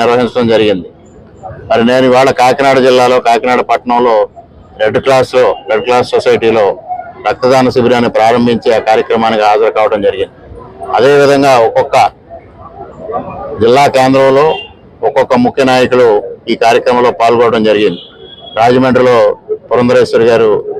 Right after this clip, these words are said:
అటెండ్ కావడం జరిగింది. అదేవిధంగా పంతొమ్మిదవ తారీఖున అనపర్తిలో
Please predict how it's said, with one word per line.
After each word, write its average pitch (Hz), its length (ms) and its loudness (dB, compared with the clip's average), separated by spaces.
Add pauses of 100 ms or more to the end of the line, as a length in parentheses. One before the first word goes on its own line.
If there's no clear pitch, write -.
(360)
అటెండ్ 120 280 -2
కావడం 120 300 0
జరిగింది. 120 360 0 (600)
అదేవిధంగా 139 560 2
పంతొమ్మిదవ 135 500 2
తారీఖున 127 380 0 (120)
అనపర్తిలో 131 500 0